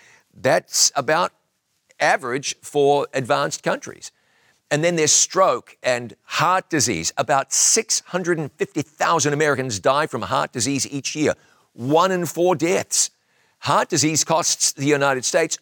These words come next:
more than two hundred and twenty billion dollars a year. So what do you do? Do you accept this and roll on and just hope for the best? Well, that was never God's intention. And I want you to see that God has given you survival keys.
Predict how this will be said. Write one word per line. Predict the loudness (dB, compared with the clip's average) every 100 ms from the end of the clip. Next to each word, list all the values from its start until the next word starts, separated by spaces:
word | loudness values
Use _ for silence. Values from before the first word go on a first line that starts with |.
| -4
more | 0 2
than | 0 -2
two | -2 0
hundred | 0 0 -2
and | -2
twenty | -2 -2
billion | -2 -4 -2 2 2 2
dollars | 0 0 -2
a |
year. | 0 0 -2 _ _ _ _ _ _ _
So | 2 4
what | 4
do |
you | 2
do? | 2 2 0 _ _ _ 0
Do | 2
you | 2
accept | 2 2 2 0
this | 0 2 2
and | 0 0
roll | 2 4 4
on | 4 4 2
and | 0
just | -2 -2 _
hope | -2 -2 0
for | -4
the | 0
best? | 0 0 -4 -6 _ _ _ _ _ _ _ _ _
Well, | 0
that | 2 4
was | 2 2
never | 0 0
God's | 2 2 2
intention. | -2 -2 -4 -4 -8 -12 _ _ _ _ _
And | -2
I | 2
want | 2 0 0
you |
to | 0
see | 0 0
that | -4 -2
God | 0 2 2
has | 0 0 0 0
given | -4 -2 -2 0 -4 -8
you | -2 2 4 2 -2 _
survival | -2 2 4 4 4 2 0
keys. | -4 -6 -8